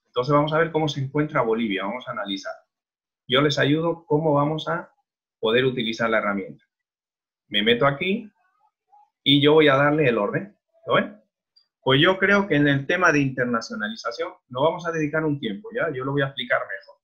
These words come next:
pido muy rápido, ¿ya? Que hasta yo me he dado cuenta. En el tema de la globalización, ¿qué quiere, qué quiere decir eso? Yo utilizo metodologías que utilizan en otros países. Yo utilizo también técnicas que utilizan en otros países.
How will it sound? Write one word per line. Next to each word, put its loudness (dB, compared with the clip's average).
pido -4
muy -4
rápido, -14
¿ya? -8
Que -4
hasta -4
yo 0
me -2
he 0
dado -4
cuenta. -16
En 0
el -2
tema 0
de 0
la 0
globalización, -2
¿qué -10
quiere, -2
qué -2
quiere -6
decir -6
eso? -14
Yo -2
utilizo -6
metodologías -4
que -16
utilizan -10
en -8
otros -14
países. -8
Yo 2
utilizo 0
también 0
técnicas -2
que -20
utilizan -16
en -10
otros -12
países. -6